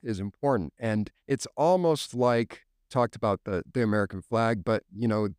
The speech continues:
the king with his royal emblem, the king with his banner. That's how we are being led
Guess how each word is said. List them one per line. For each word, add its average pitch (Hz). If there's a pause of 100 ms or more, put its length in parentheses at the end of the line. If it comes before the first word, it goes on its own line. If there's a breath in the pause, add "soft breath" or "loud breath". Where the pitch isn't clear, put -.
(220)
the 110
king 123
with 113
his 98
royal 113
emblem, 107
the -
king 104
with 101
his 82
banner. 98
That's 107
how 117
we 107
are 95
being 101
led 120